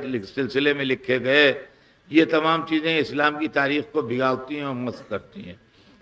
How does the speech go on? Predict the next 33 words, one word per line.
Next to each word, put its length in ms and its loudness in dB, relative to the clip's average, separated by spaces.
और 220 4
उसी 380 -2
के 120 2
नतीजे 460 2
में 320 0
वैसे 400 6
ही 160 8
रसूल 420 6
सामने 400 0
आता 320 0
है 140 6
और 60 2
वैसी 360 -2
तस्वीर 420 -8
जो 160 -6
है 100 -4
बन 220 -6
के 120 -8
सामने 220 -14
आती 400 -20
है। 60 -20
तो 60 -4
अज़ीज़ान 440 4
गिरामी, 440 4
तीन 200 0
बातें 280 4
मुझे 220 2
आपकी 280 4
खिदमत 300 -4
में 140 -6
अर्ज़ 180 -2
करना 320 -2
है। 240 0